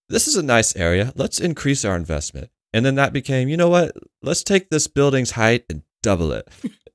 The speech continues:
And then finally they said, "You know what? Let's go all in for two hundred million dollars."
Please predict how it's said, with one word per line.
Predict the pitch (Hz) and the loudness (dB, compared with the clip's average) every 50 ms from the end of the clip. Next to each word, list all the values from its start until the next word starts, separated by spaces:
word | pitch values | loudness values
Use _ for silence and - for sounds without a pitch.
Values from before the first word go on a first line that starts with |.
| _ _ - 123 | _ _ 0 2
And | 127 139 | 4 6
then | 139 139 | 6 4
finally | 131 - - 151 147 156 156 147 139 127 | 2 2 2 4 4 6 6 4 2 2
they | 120 123 | 2 2
said, | 123 - 123 120 117 101 - _ _ _ _ _ _ _ _ _ - | 0 0 0 -2 -2 -4 -6 _ _ _ _ _ _ _ _ _ -10
"You | 131 156 170 | -6 -2 0
know | 170 165 | 2 4
what? | 165 160 - | 4 4 4
Let's | - 160 - - | 2 0 0 2
go | - 180 165 - | 2 2 2 2
all | - 117 123 123 123 | 4 4 4 4 4
in | 120 120 117 | 2 0 -2
for | - 98 92 | -6 -10 -10
two | - - 117 117 | -8 -4 -4 -4
hundred | 113 113 110 104 98 87 80 | -2 -4 -4 -4 -4 -6 -6
million | 82 82 85 82 82 80 78 76 | -6 -8 -6 -6 -6 -6 -8 -8
dollars." | - - 50 - 50 - - 87 - | -10 -12 -12 -14 -16 -16 -18 -20 -20